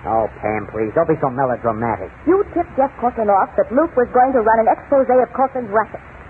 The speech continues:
Speaker 2: You told Corcoran to come in after the deadline, when there wouldn't be anyone else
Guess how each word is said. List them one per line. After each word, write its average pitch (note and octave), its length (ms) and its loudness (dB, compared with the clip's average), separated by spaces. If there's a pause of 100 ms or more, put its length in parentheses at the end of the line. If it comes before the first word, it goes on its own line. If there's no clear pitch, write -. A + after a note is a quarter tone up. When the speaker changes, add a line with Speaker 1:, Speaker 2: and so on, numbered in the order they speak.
(240)
Speaker 2:
You G#3+ 100 2
told C#4+ 300 4
Corcoran D4+ 320 0
to - 80 -2
come D4 180 2
in C#4 220 2
after D#4 320 0
the D4 100 -2
deadline, E3 540 0 (320)
when A#3 100 2
there B3 140 4
wouldn't C#4+ 260 2
be B3 80 2
anyone B3 400 4
else C4+ 220 4